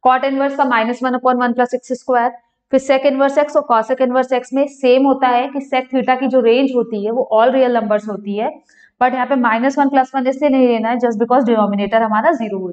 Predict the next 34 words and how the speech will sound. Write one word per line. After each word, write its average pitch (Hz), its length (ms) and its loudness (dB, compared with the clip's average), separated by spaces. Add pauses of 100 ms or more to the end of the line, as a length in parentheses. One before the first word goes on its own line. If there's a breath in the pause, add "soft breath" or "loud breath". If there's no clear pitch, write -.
(100)
जाएगा। 180 280 -10 (680)
जैसे 269 360 2
ही 349 160 4
हमारा 294 400 2 (160)
ये 262 120 2
था 233 240 0 (220)
कि 269 480 0
all 254 300 4
C, 277 100 -8 (140)
सारे 262 320 0
C 277 260 -2
function 262 340 0
का 277 60 -2
हम 262 100 0
लोगों 262 180 2
ने 269 100 -2
देखा 254 240 0
था 302 100 -4
ना 403 140 -8
कि 403 80 0
differentiation 254 720 -2
zero 233 240 0
होता 208 260 -8
है, 180 120 -8 (520 soft breath)
sorry 254 200 2 (180)
negative 247 360 2
होता 190 240 -4
है, 180 80 -6
तो - 640 -20
उसी 311 180 -4
तरह 339 180 0
से 320 180 -4 (200)
सारे 254 420 0
C 302 320 -4